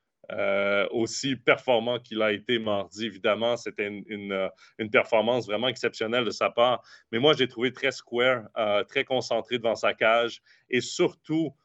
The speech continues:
surtout, là, c'est sûr qu'il faisait face à Connor Hughes.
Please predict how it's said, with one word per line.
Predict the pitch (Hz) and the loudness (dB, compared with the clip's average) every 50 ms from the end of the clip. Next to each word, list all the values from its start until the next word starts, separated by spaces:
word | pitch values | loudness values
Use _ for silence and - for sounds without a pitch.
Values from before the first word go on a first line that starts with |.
| _ _ | _ _
surtout, | - - - - 147 156 - - - - 151 160 - 180 - | -18 -14 -6 0 0 0 0 0 -2 0 2 2 4 2 2
là, | 117 139 135 | 2 2 2
c'est | 135 131 | 2 0
sûr | 117 - 160 | -2 -2 -4
qu'il | 139 - | -4 0
faisait | - 123 110 117 113 | 0 0 2 2 0
face | - - 131 123 - 113 | 2 0 0 0 0 -4
à | |
Connor | - - 117 110 107 104 | -4 -2 -2 -2 -2 -2
Hughes. | 98 101 117 131 131 123 - | -2 0 0 0 0 -2 -6